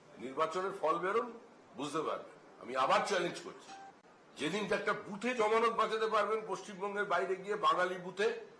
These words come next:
তারপরে কথা বলবেন। এই সমস্ত বক্তব্য শুনে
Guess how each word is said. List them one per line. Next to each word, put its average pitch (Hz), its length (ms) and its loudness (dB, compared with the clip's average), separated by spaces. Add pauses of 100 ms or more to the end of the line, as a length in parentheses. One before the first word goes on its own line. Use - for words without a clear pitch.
(300)
তারপরে 143 420 2
কথা 98 220 0
বলবেন। 85 340 -12 (360)
এই - 80 -16
সমস্ত 160 340 -4
বক্তব্য 156 560 -4
শুনে 208 480 0